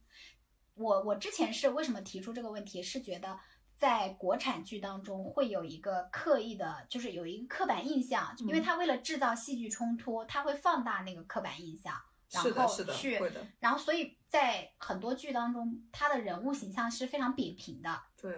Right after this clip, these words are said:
Speaker 1: 而且这不管是男性和女性吧。
Speaker 2: 嗯，你没发现很多电视剧里面的，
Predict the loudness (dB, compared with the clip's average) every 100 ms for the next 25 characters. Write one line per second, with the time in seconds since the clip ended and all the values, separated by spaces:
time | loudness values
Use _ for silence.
0 | 0 2 2 2 2 2 0 0 0 -6
1 | -4 -4 -2 -2 -2 -4 -4 -8 -8 -6
2 | -6 -8 -12 -18 _ -4 0 2 2 0
3 | 0 0 -2 2 2 4 2 2 2 0
4 | 0 2 2 2 -4 -6 -8